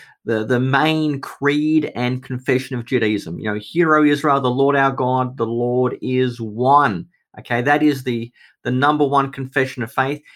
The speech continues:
And he takes that, but he then divides it between God the Father and the Lord Jesus, you know. So there's many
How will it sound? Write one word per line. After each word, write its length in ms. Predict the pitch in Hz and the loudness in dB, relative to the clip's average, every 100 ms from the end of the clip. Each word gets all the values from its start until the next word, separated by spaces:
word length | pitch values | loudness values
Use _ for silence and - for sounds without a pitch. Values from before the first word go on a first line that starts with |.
| - _ | -20 _
And 160 | 139 139 | -6 -2
he 180 | 143 139 | -4 -6
takes 540 | - 202 240 254 - | -4 0 0 -2 -4
that, 320 | 104 95 - - _ - | -2 0 -2 -10 _ -2
but 120 | 143 | 0
he 140 | 151 | 2
then 420 | 143 185 208 208 139 | 2 4 4 2 0
divides 680 | 151 131 147 170 208 170 - | 0 2 2 4 4 2 0
it 180 | 104 - _ _ | -4 -4 _ _
between 460 | 147 - 139 135 131 | -10 -6 -4 -4 -2
God 320 | 156 156 160 | 0 2 0
the 100 | 156 | -2
Father 560 | - 135 127 127 127 - | 0 0 2 2 0 -2
and 140 | 127 | -4
the 80 | 120 | -2
Lord 320 | 117 113 110 | 0 0 -2
Jesus, 560 | - 104 101 - - - | -2 -6 -4 -8 -14 -14
you 80 | 117 | -8
know. 220 | 107 120 - _ _ | -4 -4 -8 _ _
So 200 | - 139 | -4 0
there's 240 | 120 127 135 | 2 2 2
many 320 | 147 147 151 | 2 2 2